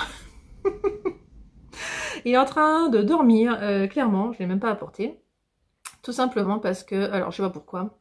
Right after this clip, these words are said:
Si, euh, il y a deux raisons. Euh, je voulais avancer ma manche. Je, il n'est plus du tout, euh,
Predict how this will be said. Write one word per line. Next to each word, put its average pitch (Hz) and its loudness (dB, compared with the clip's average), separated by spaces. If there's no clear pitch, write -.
Si, 247 -2
euh, 208 2
il 202 2
y 214 6
a 208 4
deux 262 8
raisons. 226 4
Euh, 190 2
je 185 -4
voulais 226 6
avancer 202 0
ma 160 -6
manche. 214 -2
Je, 202 4
il 208 4
n'est 185 4
plus 277 0
du 285 2
tout, 269 -2
euh, 180 0